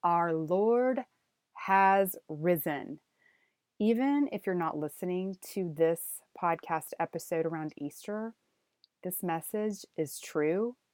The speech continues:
and it's for you right here, right now. He is risen. The Lord has risen indeed. You know, Jesus said,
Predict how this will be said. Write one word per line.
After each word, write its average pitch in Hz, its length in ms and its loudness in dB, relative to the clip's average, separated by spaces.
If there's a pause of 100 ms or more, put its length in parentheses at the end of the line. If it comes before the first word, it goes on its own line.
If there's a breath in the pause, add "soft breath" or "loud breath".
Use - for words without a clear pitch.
(140)
and 160 120 0
it's - 200 -6
for 180 160 0
you 170 240 2
right 185 340 8
here, 254 400 8
right 170 340 6
now. 143 460 -4 (580)
He 202 260 2
is 180 200 0
risen. 151 520 -2 (360)
The 165 80 -2
Lord 156 600 -2 (160)
has 147 340 -6
risen 180 420 -2 (100)
indeed. 147 760 -8 (1080 loud breath)
You 202 100 0
know, 196 240 2
Jesus 220 520 0
said, 156 500 0